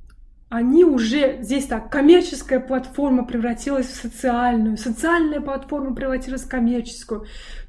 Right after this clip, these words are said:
То есть там можно и пообщаться, и по-, а, поприкалываться вместе, быть всем вместе и заодно купить, и своему любимому инфлюенсеру,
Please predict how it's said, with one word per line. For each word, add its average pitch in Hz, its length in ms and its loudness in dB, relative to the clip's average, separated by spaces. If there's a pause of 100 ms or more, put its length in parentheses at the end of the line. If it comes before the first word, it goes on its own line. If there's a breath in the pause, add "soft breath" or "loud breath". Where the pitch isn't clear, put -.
То 285 140 0
есть 285 300 -4 (240 loud breath)
там 294 200 2
можно 254 300 0
и 254 220 -2
пообщаться, 254 880 -4
и 233 320 0
по-, 220 560 -6 (340 loud breath)
а, 214 540 -4 (840)
поприкалываться 285 880 -2
вместе, 247 540 0
быть 214 240 0
всем - 260 -6
вместе 294 400 0
и 254 40 -6
заодно 233 440 0
купить, - 580 -2 (360 loud breath)
и 277 200 0
своему 254 460 0
любимому 233 640 4
инфлюенсеру, 233 880 -2